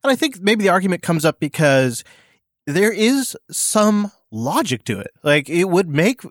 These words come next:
it would be great for Linux in the sense that a lot of games would come, and it would mean that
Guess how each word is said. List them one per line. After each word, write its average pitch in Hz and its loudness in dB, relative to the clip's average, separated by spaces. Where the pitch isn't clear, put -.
it 190 4
would 214 2
be 151 2
great 139 0
for 208 0
Linux 147 2
in 143 0
the 139 0
sense 135 0
that 127 2
a 113 0
lot 113 2
of 139 0
games 135 2
would 131 -6
come, 123 0
and 131 0
it 123 -2
would 120 -2
mean 120 0
that 113 0